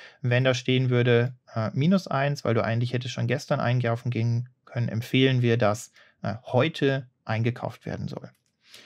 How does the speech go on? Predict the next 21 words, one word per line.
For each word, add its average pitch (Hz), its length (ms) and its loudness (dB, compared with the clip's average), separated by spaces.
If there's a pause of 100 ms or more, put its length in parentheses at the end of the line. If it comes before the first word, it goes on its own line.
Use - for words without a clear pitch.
(400)
Und 131 320 2 (920)
damit 135 180 4
die 185 60 0
Leute 143 300 4
wissen, 147 280 0
wann 147 160 4
sie 139 140 2
wirklich 127 320 0
einkaufen 127 460 0
gehen 123 200 2
sollen, 131 480 2 (300)
würde 139 220 2
ich 160 80 -2
jetzt - 140 -4
gerne 139 240 2
eine 123 200 2
tatsächliche, 139 760 -2
ein 120 140 -2
tatsächliches 127 640 -2
Datumsformat 107 1080 -2
ausgeben. - 600 -6